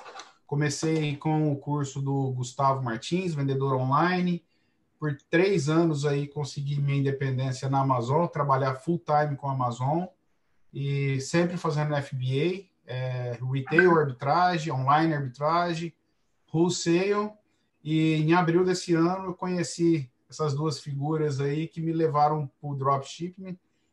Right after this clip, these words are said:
e mudou totalmente a minha vida. Essa aí é um, um resumo da minha história com a Amazon.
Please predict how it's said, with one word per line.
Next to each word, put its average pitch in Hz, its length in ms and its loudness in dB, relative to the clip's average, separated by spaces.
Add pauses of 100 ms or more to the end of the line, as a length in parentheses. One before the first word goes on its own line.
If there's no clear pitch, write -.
(120)
e 156 420 -2 (720)
mudou 190 340 6
totalmente 196 560 4
a 160 40 0
minha 156 220 2
vida. 117 280 -6 (380)
Essa 131 380 -6
aí 143 180 0
é 151 100 4
um, 156 300 -4 (280)
um 147 80 -4
resumo 143 420 0
da 135 80 -4
minha 135 160 -4
história 131 440 -6
com 123 200 -10
a 110 100 -8
Amazon. 110 320 -16